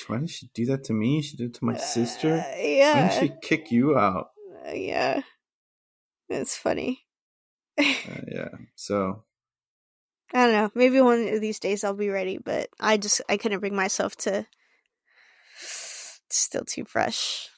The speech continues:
Speaker 1: Yeah. I mean, if you've all been hearing, my dog's been whining.
Speaker 2: <laughs> Like, on cue. That was hilarious. That was
Speaker 1: Yeah.
Speaker 2: good.
Speaker 1: He's, uh, just a pain. He's a
Speaker 2: We
Speaker 1: little
Speaker 2: can
Speaker 1: brat.
Speaker 2: just,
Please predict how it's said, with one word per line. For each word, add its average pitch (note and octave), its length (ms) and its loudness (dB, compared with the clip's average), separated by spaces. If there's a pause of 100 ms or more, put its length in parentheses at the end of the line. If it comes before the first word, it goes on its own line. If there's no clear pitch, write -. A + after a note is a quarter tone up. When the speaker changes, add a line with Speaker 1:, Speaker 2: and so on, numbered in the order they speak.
(1200)
Speaker 1:
Yeah. G#2+ 280 -4 (140)
I - 60 -8
mean, A#2 120 2
if A#2 60 2
you've B2 260 0
all C3 140 6
been A#2 200 0
hearing, A2 520 0
my G#2+ 140 0
dog's G2+ 380 0
been - 280 -14
whining. G#2 840 0 (960)
Speaker 2:
<laughs> D4+ 40 2 (920)
Like, D#4 340 -2 (580)
on C4 380 2
cue. A#3+ 400 -4
That A3+ 160 -2
was B3+ 180 -2
hilarious. G#3+ 720 -6 (280)
That - 100 -4
was - 120 -2
Speaker 1:
Yeah. - 80 -8
Speaker 2:
good. - 240 -4 (360)
Speaker 1:
He's, G#2+ 380 -2
uh, G#2 520 2 (520)
just - 160 -14 (200)
a - 40 -20
pain. C#2 500 -10 (220)
He's G#2 160 -6
a - 20 0
Speaker 2:
We A#3+ 80 6
Speaker 1:
little G#3+ 80 4
Speaker 2:
can A#3 120 4
Speaker 1:
brat. G#3 120 8
Speaker 2:
just, - 180 0